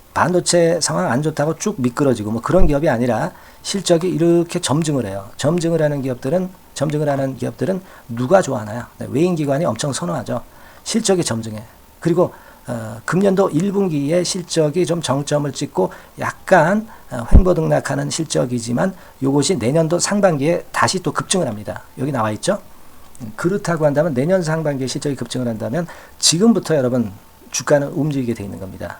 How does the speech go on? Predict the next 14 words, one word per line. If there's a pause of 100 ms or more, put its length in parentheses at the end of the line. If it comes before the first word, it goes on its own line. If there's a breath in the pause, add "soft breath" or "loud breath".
(120)
네,
요
부분
체크하시고요. (840 loud breath)
그리고
정배열
패턴이에요.
아까
말씀드렸죠?
외인기관
쌍끌이
매수하고
있다는
거.